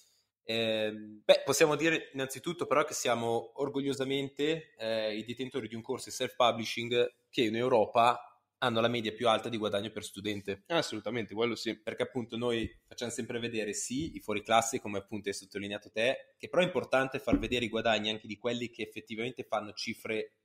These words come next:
Speaker 1: incredibili, altissime, perché danno spunto a tutti gli altri, quindi fanno vedere che è possibile fare, cioè, un certo tipo di entrate, avere un certo tipo di entrate,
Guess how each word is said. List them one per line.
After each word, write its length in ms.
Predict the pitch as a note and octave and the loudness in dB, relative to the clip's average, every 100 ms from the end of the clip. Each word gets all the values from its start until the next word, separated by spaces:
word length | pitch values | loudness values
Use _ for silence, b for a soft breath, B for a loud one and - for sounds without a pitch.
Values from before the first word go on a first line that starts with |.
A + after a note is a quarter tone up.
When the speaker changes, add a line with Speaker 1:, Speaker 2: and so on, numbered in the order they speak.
| _ | _
Speaker 1:
incredibili, 800 | A#2+ A#2 A#2+ A2 A2 A2+ B2 B2 - | -12 -8 -6 -4 -4 -2 -4 -6 -8
altissime, 880 | G#2 - A#2+ - B2 C3 C3+ - _ _ _ _ | -10 -8 -8 -6 -4 -4 -6 -12 _ _ _ _
perché 280 | A#2+ A#2 A#2+ | -4 -2 2
danno 220 | B2 B2+ | 2 2
spunto 360 | - - B2 B2 | -2 -6 -4 -4
a 40 | |
tutti 260 | - G#2+ G#2 | -6 -6 -2
gli 80 | |
altri, 520 | G#2 G#2 - C3+ C#3+ _ _ - | 0 0 -2 -4 -6 _ _ -6
quindi 180 | A2 | -2
fanno 180 | G#2 A#2 | 0 0
vedere 280 | A2+ B2 B2 | 2 2 2
che 140 | A#2+ | 0
è 40 | A2 | -2
possibile 600 | A#2 - - B2+ A2 G2+ | -2 -4 -4 -4 -4 -4
fare, 720 | - A2 G#2 G2+ G2+ - - | -2 0 2 0 0 -4 -10
cioè, 160 | - A#2+ | -8 -6
un 140 | A2+ | -6
certo 320 | - A#2 - A2 | -2 -2 -2 -8
tipo 240 | A2+ G#2 | -6 -6
di 80 | G#2 | -6
entrate, 400 | G#2 A2 A2 G#2+ | 0 2 2 0
avere 160 | G2+ | -2
un 80 | G2 | -2
certo 260 | - G2+ G#2 | -4 -6 -8
tipo 220 | F#2+ G2 | -14 -10
di 60 | G#2 | -8
entrate, 440 | - G2+ - | 0 0 0